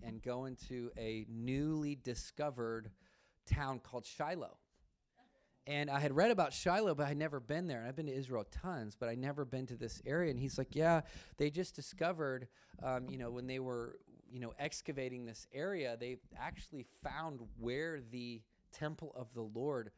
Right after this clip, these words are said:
stood for three hundred and sixty something years, and, and it's in Shiloh. And there's one couple that lives there, and they have st-, are uncovering it and excavating it." And so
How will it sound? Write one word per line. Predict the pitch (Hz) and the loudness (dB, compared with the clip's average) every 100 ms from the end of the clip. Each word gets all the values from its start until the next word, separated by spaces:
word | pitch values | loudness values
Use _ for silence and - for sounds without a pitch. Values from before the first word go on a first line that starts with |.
| _ | _
stood | - - - 156 170 117 | -14 -14 -6 -2 0 -2
for | - 120 | -4 -8
three | - 143 | -6 -4
hundred | 147 147 139 | -2 -2 -2
and | 123 110 | -2 -6
sixty | - 147 - 139 127 - - - _ _ _ - | -10 -12 -10 -8 -8 -10 -20 -20 _ _ _ -8
something | - 165 156 139 120 | 0 0 0 -4 -4
years, | 123 160 156 110 110 - - - | -2 0 0 -2 -6 -12 -18 -10
and, | 127 123 120 - _ _ _ - | -6 -6 -8 -14 _ _ _ -4
and | 139 135 | -2 -2
it's | 135 - | -4 -2
in | 139 | -2
Shiloh. | - 143 196 220 101 90 - | 0 2 2 0 -2 -4 -8
And | 123 | -4
there's | 127 127 | -2 -4
one | 131 147 | -4 -4
couple | 156 165 160 156 | -2 -2 -2 -2
that | 135 | -4
lives | 131 165 156 | 0 -2 -2
there, | 147 175 175 | -4 0 0
and | 151 127 | 0 -2
they | 127 123 120 | -2 -4 -6
have | 113 | -10
st-, | - - - | -16 -16 -6
are | 123 117 | -4 0
uncovering | 131 139 151 143 147 | -2 0 0 0 0
it | 135 | -2
and | 107 | -4
excavating | 123 131 - 135 131 135 | -6 -6 -6 -6 -4 -4
it." | 135 131 | -4 -4
And | 107 | -4
so | - 131 | 0 0